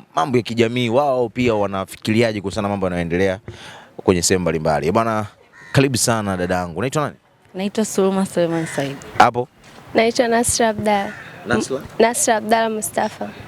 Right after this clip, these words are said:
Speaker 1: Nasra Abdalla Mustafa, naomba nianze swali kwako. Kwanza umependeza, hongera sana.
Speaker 3: Asante.
Speaker 1: Sawa, wewe huwa unakuja chuoni hapo ukiwa umedesigniwa au unavaga tu mwenyewe ukiamka?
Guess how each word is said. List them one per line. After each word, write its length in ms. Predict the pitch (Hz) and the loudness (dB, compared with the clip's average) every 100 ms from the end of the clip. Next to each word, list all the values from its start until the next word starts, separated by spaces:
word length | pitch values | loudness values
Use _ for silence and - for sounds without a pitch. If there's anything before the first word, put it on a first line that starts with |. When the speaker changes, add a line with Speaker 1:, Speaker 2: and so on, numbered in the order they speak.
| - | 0
Speaker 1:
Nasra 300 | 98 117 110 | 0 2 2
Abdalla 320 | 98 107 107 | 2 2 0
Mustafa, 420 | 95 92 - 101 92 | 0 0 2 2 2
naomba 220 | 110 107 | 0 0
nianze 280 | 107 107 98 | -2 -4 -4
swali 260 | - 95 | -2 -2
kwako. 400 | - 90 85 71 - - - - | 0 -2 -4 -12 -16 -20 -8 2
Kwanza 220 | 151 143 | 4 4
umependeza, 540 | 113 95 95 95 85 87 | 2 0 2 2 0 -2
hongera 320 | 101 117 101 | 2 2 2
sana. 200 | 95 80 _ _ - | -4 -8 _ _ -6
Speaker 3:
Asante. 720 | 214 - 233 226 226 - - - | -6 -2 0 0 -4 -6 -6 2
Speaker 1:
Sawa, 200 | 98 85 | 4 4
wewe 280 | 127 143 135 | 6 4 4
huwa 200 | 135 127 | 4 2
unakuja 520 | 110 104 98 120 110 | 2 0 0 0 0
chuoni 280 | - 107 101 | 2 2 2
hapo 280 | 95 90 85 | -2 -2 -4
ukiwa 220 | - 101 | 0 0
umedesigniwa 880 | 95 95 90 101 98 135 156 156 107 | 0 -2 2 2 2 0 0 0 2
au 180 | 120 113 | 2 0
unavaga 420 | 101 90 104 92 | -4 -4 -2 -2
tu 100 | 95 | -2
mwenyewe 260 | 92 90 | -2 -2
ukiamka? 280 | 82 85 82 | 0 -2 -4